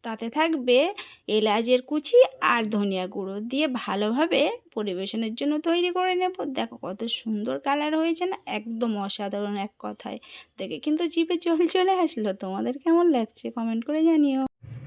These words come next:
প্রতিদিন এমন কম মশলা এবং টেস্টফুল খাবার পেতে গেলে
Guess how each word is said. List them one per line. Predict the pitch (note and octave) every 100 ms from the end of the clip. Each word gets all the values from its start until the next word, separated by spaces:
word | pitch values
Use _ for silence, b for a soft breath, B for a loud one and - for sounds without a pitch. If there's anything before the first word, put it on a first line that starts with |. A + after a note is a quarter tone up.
| -
প্রতিদিন | G#4 G#4 A4+ C5+ C#5
এমন | C5 C5 B4
কম | F#4 F4+ G4
মশলা | G#4+ A4 A4 G4 E4+
এবং | F4+ G#4 G#4
টেস্টফুল | E4+ D#4+ - - - A4+ A#4+
খাবার | - A4 G#4+ A4
পেতে | A4 A4 A4+ A4
গেলে | F4